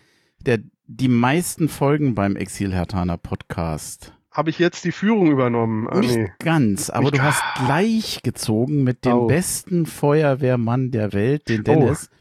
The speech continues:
Speaker 1: Äh, beide dreiundzwanzig Folgen inzwischen.
Speaker 2: Dreiundzwanzig, oh, die gefährliche Zahl. Ja, das klingt ja,
Speaker 1: Ich
Speaker 2: äh, mysteriös.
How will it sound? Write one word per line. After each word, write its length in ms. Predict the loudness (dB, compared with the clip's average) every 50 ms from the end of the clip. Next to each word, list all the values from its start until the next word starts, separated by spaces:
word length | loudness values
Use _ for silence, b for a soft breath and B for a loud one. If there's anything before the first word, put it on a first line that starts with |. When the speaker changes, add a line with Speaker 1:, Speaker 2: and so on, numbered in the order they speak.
| b b b b b b b b b b b b b b -4
Speaker 1:
Äh, 220 | 0 0 0 0
beide 340 | 2 2 2 2 2 2 0
dreiundzwanzig 840 | -2 0 0 2 2 2 2 0 0 0 0 0 0 0 -2 -4 -6
Folgen 360 | -2 0 0 0 2 0 -2 -2
inzwischen. 680 | -2 -4 -6 -4 -4 -4 -4 -4 -4 -6 -6 -6 -4
Speaker 2:
Dreiundzwanzig, 680 | -2 2 2 2 2 2 2 2 2 2 -2 -4 -6 -4
oh, 200 | -2 0 0 0
die 240 | -2 -2 -2 -2 -2
gefährliche 440 | -2 0 0 0 0 0 -4 -6
Zahl. 440 | -4 -2 0 2 2 2 2 0 0
Ja, 160 | -2 0 0
das 260 | 0 -2 -4 -8 _ -10
klingt 220 | -10 -10 -4 -2
ja, 260 | 0 0 2 0 -2
Speaker 1:
Ich 80 | -2 -4
Speaker 2:
äh, 320 | -2 -4 -2 -2 0 -2 -2 -2 -4 -2
mysteriös. 680 | -2 -2 -2 0 0 2 4 4 4 2 2 -2 -8